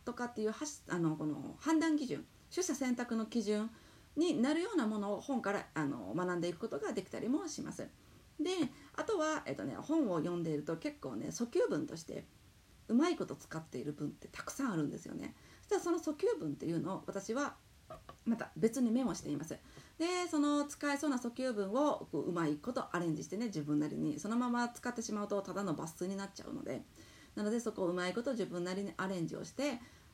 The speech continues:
使っているというような感じになります。ということで、私がTwitter、音声、サロン、本、これらをインプット先として捉えている理由はこのような理由になっております。「講座とかセミナー受けないの？」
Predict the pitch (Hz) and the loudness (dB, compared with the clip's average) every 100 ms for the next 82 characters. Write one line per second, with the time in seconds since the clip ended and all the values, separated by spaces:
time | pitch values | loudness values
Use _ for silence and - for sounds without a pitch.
0 | - - - 175 165 - 82 - - - | -20 -12 -6 -4 -4 -6 -8 -8 -14 -20
1 | - 381 453 370 254 269 403 214 160 - | -4 2 6 6 6 2 2 0 0 0
2 | - - - - - - 285 294 285 247 | -6 -6 -6 -6 -8 -6 0 2 2 0
3 | 247 302 - 254 277 294 311 - - - | 2 0 0 -8 -6 -4 -4 -6 -18 -10
4 | - 254 254 247 269 269 190 165 226 196 | -4 -2 0 0 2 0 0 -2 0 0
5 | 147 156 180 139 247 254 214 247 262 - | 0 0 -2 0 0 0 0 0 0 -2
6 | - - 226 214 208 208 214 214 220 277 | -10 0 2 4 2 -2 -4 -4 -2 -2
7 | 247 190 175 156 147 - - - - 320 | 0 -2 -2 0 -2 -2 -4 -6 0 2
8 | - - - 277 277 - 302 247 254 - | 2 0 -6 0 2 2 2 2 0 0
9 | 160 156 170 269 - 165 - - - 208 | 0 0 0 0 -2 -6 -8 -10 -6 -6
10 | - - - - - - 320 339 339 247 | -6 -10 -18 -18 -18 -2 2 2 0 -2
11 | 277 254 214 170 185 285 311 202 202 | 0 0 0 -2 0 2 4 2 0